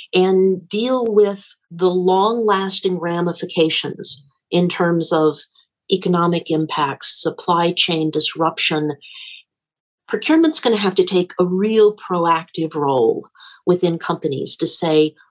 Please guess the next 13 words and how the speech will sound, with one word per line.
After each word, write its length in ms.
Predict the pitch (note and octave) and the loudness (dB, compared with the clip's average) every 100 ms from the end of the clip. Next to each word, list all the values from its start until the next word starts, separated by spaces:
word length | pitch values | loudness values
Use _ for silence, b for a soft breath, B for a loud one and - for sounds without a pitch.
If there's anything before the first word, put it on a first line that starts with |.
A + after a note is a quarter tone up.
| _ | _
"From 220 | - G3 | -6 -2
a 40 | F3+ | 0
sourcing, 720 | F3 A#3+ B3+ - A#3 A3 G3 | 0 0 0 0 -4 -6 -6
supply 500 | - F#3+ - F3 F3 | -6 -6 -4 -2 -2
chain, 480 | F3 E3+ D#3 D#3 D3+ | -2 -4 -2 -2 0
vendor 280 | F3 G3 F#3+ | 0 2 2
management 600 | F3+ E3+ E3+ - D#3 - | 0 -2 -4 -4 -6 -4
perspective, 600 | D3+ - D3+ - C#3 C#3 B B B | -4 -4 -6 -4 -2 -2 B B B
we 220 | D#3 A3 | 0 0
have 240 | G3+ F#3 E3+ | 2 0 0
learned 300 | E3+ F#3 F#3 | 2 4 4
a 40 | |
lot 500 | D#3+ D#3 C3+ - - | 2 2 0 -4 -20